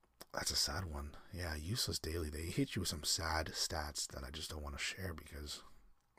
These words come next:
you're trying to fall asleep. You're trying to relax. This is your escape for the moment, and you don't need to be hit with some weird stuff.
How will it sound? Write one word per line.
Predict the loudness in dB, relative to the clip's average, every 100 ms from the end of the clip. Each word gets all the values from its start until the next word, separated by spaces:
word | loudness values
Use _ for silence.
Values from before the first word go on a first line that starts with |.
| _ -4
you're |
trying | 0 0
to | 0
fall | -2 0
asleep. | 0 0 -2
You're | -4
trying | -2 -2
to | 0
relax. | 0 2 2 0 0 0 0 -6 -16 -20 -20 -20 _ _ -6
This | -4
is | 0
your | 0 4
escape | 4 4 -2 -2 -6 -8 -16 -8
for | -4
the |
moment, | -2 -2 -2 -4
and | -6 -8 -10 -16 -20 -20 -20 -20 _ -14
you | -8
don't | -4 -4
need | -4
to | -6
be | -6 -8 -10 -18 -20 _ _ -20 -16
hit | -12 -10
with | -10 -12 -20 _ -18
some | -14 -14 -16
weird | -12
stuff. | -4 -4 -6